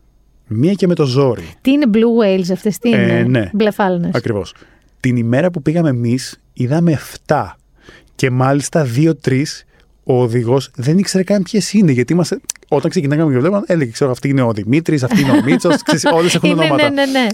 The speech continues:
Speaker 1: Λοιπόν, και σε κάποια φάση, ε,
Speaker 2: "Αυτή ποιοι είναι;"
Speaker 1: "Αυτή ποια είναι, δεν έχω ξαναδεί". Και γυρνάει ο Κώστας και μου λέει, "Πάλι, ρε Κοσμά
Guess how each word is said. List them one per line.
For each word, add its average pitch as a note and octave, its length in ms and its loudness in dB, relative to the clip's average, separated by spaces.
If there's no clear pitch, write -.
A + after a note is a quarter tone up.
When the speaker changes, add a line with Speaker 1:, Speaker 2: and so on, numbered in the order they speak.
Speaker 1:
Λοιπόν, D3 240 2
και - 100 -12
σε F3 60 -4
κάποια G#3 160 -4
φάση, A3+ 340 -6
ε, D3 480 0
Speaker 2:
"Αυτή B2+ 180 0
ποιοι C3+ 120 -2
είναι;" B3 120 2
Speaker 1:
"Αυτή B3 220 0
ποια A#3 240 0
είναι, G#3+ 120 4
δεν F3 140 2
έχω G#3+ 80 2
ξαναδεί". B2+ 480 0
Και - 200 -2
γυρνάει C3+ 360 0
ο D#3 40 0
Κώστας D3 240 -2
και C3+ 100 -6
μου B2 60 0
λέει, C3+ 120 2
"Πάλι, G#2+ 300 -6
ρε G2+ 80 -10
Κοσμά G2 360 -10